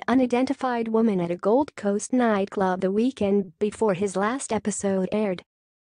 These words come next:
A photo has surfaced showing the self-confessed party boy playfully locking lips with a mystery blonde at Hotel Commune. Looking slightly worse for wear, Nathan wrapped an arm around the woman's shoulders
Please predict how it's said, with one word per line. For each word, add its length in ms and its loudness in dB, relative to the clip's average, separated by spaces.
A 100 0
photo 440 2
has 140 0
surfaced 480 -2
showing 380 2
the 100 2
self-confessed 1080 -2
party 340 2
boy 280 2
playfully 560 0
locking 480 0
lips 320 -2
with 160 -4
a 40 2
mystery 600 2
blonde 520 0
at 120 0
Hotel 500 0
Commune. 680 0
Looking 360 4
slightly 580 -2
worse 380 0
for 140 -2
wear, 400 -2
Nathan 460 4
wrapped 400 0
an 160 2
arm 260 2
around 360 2
the 100 2
woman's 380 2
shoulders 680 -2